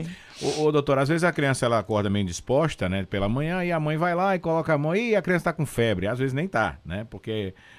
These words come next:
Speaker 2: pai e mãe tem isso, né, de chegar lá, botar a mão, achar que tá quentinho, sem botar nenhum termômetro, e achar que essa criança tá com febre. Febre sempre é indicativo de que a criança tem alguma infecção?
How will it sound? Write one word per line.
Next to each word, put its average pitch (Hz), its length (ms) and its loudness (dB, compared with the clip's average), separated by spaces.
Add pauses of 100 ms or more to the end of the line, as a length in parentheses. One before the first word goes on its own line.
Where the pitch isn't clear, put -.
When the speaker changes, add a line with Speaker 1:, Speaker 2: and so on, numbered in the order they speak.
(120)
Speaker 2:
pai 117 220 4
e - 20 2
mãe 110 240 2
tem 117 180 0
isso, 107 200 -2
né, 95 100 2
de 95 160 0
chegar 101 280 -2
lá, 110 120 0
botar 104 160 -2
a 104 60 2
mão, 117 180 2
achar 113 220 -2
que - 60 -12
tá 117 120 -2
quentinho, 123 540 -2
sem 135 120 -2
botar 120 240 -2
nenhum 127 140 0
termômetro, 131 580 2 (380)
e 113 80 -2
achar 110 220 -2
que 117 80 -4
essa 117 120 -4
criança 107 340 -4
tá 117 100 -4
com 135 160 -2
febre. 92 420 0 (300)
Febre 165 320 6
sempre 170 320 2
é - 20 4
indicativo 143 640 2
de 113 80 -6
que 127 100 -4
a 120 60 4
criança 120 400 -2
tem 117 220 2
alguma 110 200 2
infecção? 131 560 0